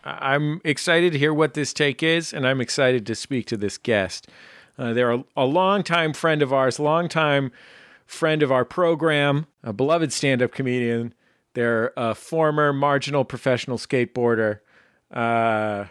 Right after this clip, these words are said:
they have a brand new album on the way called Pull Yourself Up by Your Bootleg. Rhea Butcher is our guest. Hey, buddy.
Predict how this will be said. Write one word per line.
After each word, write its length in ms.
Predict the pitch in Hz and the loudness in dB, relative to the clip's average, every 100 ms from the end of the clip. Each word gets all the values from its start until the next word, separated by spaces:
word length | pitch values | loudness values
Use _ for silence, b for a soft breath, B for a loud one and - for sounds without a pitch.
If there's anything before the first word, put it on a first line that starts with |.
| _ | _
they 260 | 175 143 143 | -6 -2 2
have 200 | 156 151 | 2 0
a 200 | 165 151 | 0 -2
brand 460 | 135 165 175 185 | 0 0 2 2
new 220 | 190 190 190 | 2 2 2
album 400 | 180 175 180 165 | 2 2 2 2
on 180 | 165 | 2
the 100 | 165 | 2
way 260 | 160 160 147 | 2 4 2
called 380 | - 151 139 123 | 2 0 0 0
Pull 180 | 180 180 | 2 4
Yourself 500 | 165 - 160 143 156 | 2 2 2 2 2
Up 240 | 143 - - | 0 -2 -14
by 480 | 127 135 135 127 - | -2 2 2 0 -2
Your 520 | 131 135 127 123 123 | -2 2 2 2 -2
Bootleg. 1080 | 117 110 170 196 190 160 151 147 143 139 131 _ b b b b - | -12 -4 0 0 -2 -2 0 0 0 -2 -8 _ b b b b -6
Rhea 280 | 123 143 | 0 0
Butcher 640 | 123 107 127 - 113 95 92 | 0 0 0 0 -4 -4 -4
is 180 | 113 92 | -6 -6
our 140 | 95 87 | -6 -6
guest. 480 | 82 87 78 - | -8 -10 -8 -8
Hey, 80 | 127 | -6
buddy. 400 | 107 95 87 85 | -4 -4 -6 -10